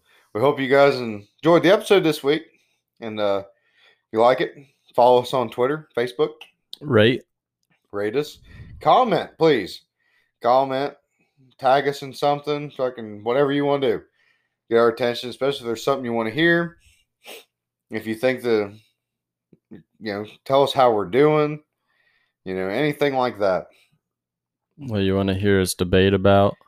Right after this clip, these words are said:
Speaker 1: Yeah, if you want us to debate about something. If there's just something you're dying to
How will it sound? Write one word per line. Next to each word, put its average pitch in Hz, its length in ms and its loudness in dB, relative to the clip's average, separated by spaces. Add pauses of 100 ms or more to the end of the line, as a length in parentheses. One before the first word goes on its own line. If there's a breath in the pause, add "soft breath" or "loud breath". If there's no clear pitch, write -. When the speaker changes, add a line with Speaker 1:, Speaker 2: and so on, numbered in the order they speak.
Speaker 1:
Yeah, 98 200 -6
if - 180 -20
you 104 100 -10
want 104 160 -6
us - 60 -18
to - 100 -20
debate 120 240 0
about 120 240 0
something. 117 500 -8 (1000 soft breath)
If 113 160 -8
there's 143 200 4
just 139 220 -4
something 143 260 2
you're 135 200 -4
dying 131 480 2
to 101 260 -2